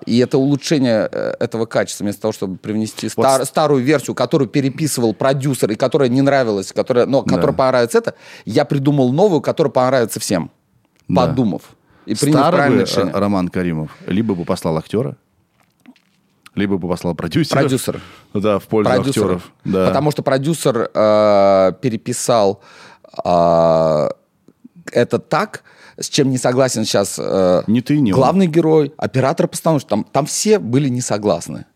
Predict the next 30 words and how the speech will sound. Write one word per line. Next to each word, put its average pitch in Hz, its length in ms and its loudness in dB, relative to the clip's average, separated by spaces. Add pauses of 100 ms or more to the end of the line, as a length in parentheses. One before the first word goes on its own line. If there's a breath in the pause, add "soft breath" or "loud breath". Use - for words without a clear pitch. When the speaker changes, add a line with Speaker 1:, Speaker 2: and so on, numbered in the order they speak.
(160 loud breath)
Speaker 2:
Да. 90 180 -2
Speaker 1:
Я 135 100 4
бы 147 120 0
мог 147 200 0
поговорить, 165 280 0
я 123 60 -2
говорю: 107 220 -2 (340 soft breath)
«Слышь, - 520 -4 (240 soft breath)
д-, - 300 -6
давай-ка 135 840 2
в-, 104 280 -8
возвращай 135 540 2
мою 127 260 2
версию, 165 340 0
или 139 220 2
я 127 180 4
ухожу». 98 440 -2 (120)
Speaker 2:
Ага. 92 520 -2 (320)
Speaker 1:
Вместо 147 320 2
этого 160 160 0
я 123 80 4
придумал 123 320 -4
компромисс, 117 640 -2
и - 60 -10
я 107 100 -4
нашел 110 320 -4
решение 104 380 -6
для 90 220 -6
всех. - 300 -16 (280)
Speaker 2:
Да. 82 360 -4